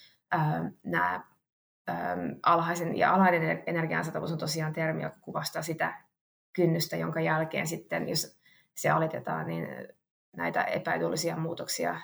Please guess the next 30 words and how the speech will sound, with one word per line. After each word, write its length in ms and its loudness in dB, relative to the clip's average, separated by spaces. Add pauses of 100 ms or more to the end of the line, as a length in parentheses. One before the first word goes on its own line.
(100)
tai 400 -4
seurauksia 720 -2 (380)
havaitaan 420 -6
terveydessä 520 -4
ja 40 -8
suorituskyvyssä. 800 -6 (1400)
Mutta 180 0
siinä 380 4
ehkä, 360 0 (220)
en 160 -2
tiedä, 320 2 (760)
voinko 220 4
enää 160 4
monimutkaisemmin 720 0
selittää, 580 2
selittää 360 2
näitä 180 6
termejä, 360 6
mutta 180 -2
toivottavasti 520 2 (280)
lukijoilla 440 6
on 160 2
kynä 220 0
ja 80 0
paperia 440 -2
tai 200 0
voi 480 -4
kelata 300 0
edestakaisin 580 -2
ja 100 -2